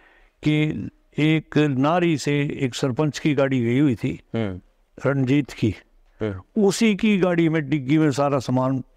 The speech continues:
Speaker 1: रख के अपना
Speaker 2: हम्म।
Speaker 1: और सोनीपत आ गए। किसी, कोई सब कुछ छोड़ छाड़ के उस दिन
Speaker 2: हम्म।
Speaker 1: घर आ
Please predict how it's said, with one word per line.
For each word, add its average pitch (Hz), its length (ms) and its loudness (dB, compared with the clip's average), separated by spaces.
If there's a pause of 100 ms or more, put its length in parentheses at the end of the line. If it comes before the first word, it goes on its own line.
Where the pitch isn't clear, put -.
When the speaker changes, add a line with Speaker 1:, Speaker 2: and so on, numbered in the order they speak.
(180)
Speaker 1:
रख 135 100 -2 (120)
के 165 80 4
अपना 175 340 0 (260)
Speaker 2:
हम्म। 107 100 0
Speaker 1:
और 131 80 -2
सोनीपत 131 500 0
आ - 100 -6
गए। 104 140 -2
किसी, 151 560 -2 (140)
कोई 147 360 0 (1000)
सब 170 320 -2
कुछ 151 140 2
छोड़ 139 220 0
छाड़ 131 220 0
के 170 60 -2
उस 190 260 0
दिन 147 360 2 (200)
Speaker 2:
हम्म। 101 260 0 (640)
Speaker 1:
घर 120 120 2
आ 98 100 -2